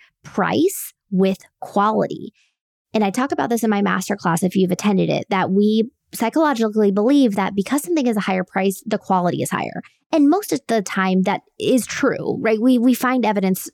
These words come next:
all over the place of why that's true, but it's not always true, right? Like, you could find a really high quality purse that's a hundred dollars, and then you could find the same quality purse that's a thousand dollars or ten thousand dollars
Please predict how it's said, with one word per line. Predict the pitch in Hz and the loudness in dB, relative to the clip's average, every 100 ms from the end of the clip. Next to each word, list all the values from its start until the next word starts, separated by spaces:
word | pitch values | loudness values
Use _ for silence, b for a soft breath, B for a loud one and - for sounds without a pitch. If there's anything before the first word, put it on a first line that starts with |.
| - | 0
all | 208 208 | 2 4
over | 202 | 2
the | 180 | -2
place | 180 165 170 - b b b | -4 -2 -2 -4 b b b
of | 202 196 | 0 2
why | 185 180 | 2 2
that's | 180 170 - | -2 -4 -4
true, | - 208 | -2 0
but | 190 | 0
it's | 214 - | -2 0
not | 349 - _ - | -2 -4 _ 0
always | 208 214 185 147 | 2 4 2 -2
true, | - - - 233 _ _ _ | -6 -8 -8 -16 _ _ _
right? | - 247 | 0 2
Like, | 214 226 | 2 0
you | 226 | -2
could | 277 381 | 0 0
find | - 254 | 0 0
a | 220 | 0
really | 196 202 214 | 2 0 0
high | 185 180 185 | -2 -4 -4
quality | - 175 170 170 165 - | -2 0 2 0 -2 -4
purse | - 311 233 277 - - - B B - | -2 0 2 0 -4 -12 -14 B B -6
that's | 208 | -4
a | 208 | -2
hundred | - 233 277 | 0 0 2
dollars, | 202 82 - - - - _ _ _ _ | 0 -2 -4 -6 -6 -10 _ _ _ _
and | 269 254 | 2 4
then | 247 240 226 | 4 2 2
you | 220 | 2
could | 247 214 | 2 0
find | - 214 208 196 - | 0 0 0 -2 -4
the | 208 | -4
same | 208 - 262 381 440 | -2 0 2 2 0
quality | - 175 113 139 147 - 226 _ _ _ - | 0 0 0 -4 -4 -4 -6 _ _ _ -10
purse | - 165 226 - - - _ | -4 0 -2 -4 -12 -14 _
that's | - 226 | -4 -4
a | 208 | -4
thousand | - 277 320 226 | -4 -2 0 2
dollars | 170 - - - - | 2 -2 -4 -8 -4
or | 247 247 | -2 -2
ten | - - - 339 359 | -4 -8 -2 0 0
thousand | 247 175 190 | -2 -2 -2
dollars | - 117 - - | -4 -4 -8 -14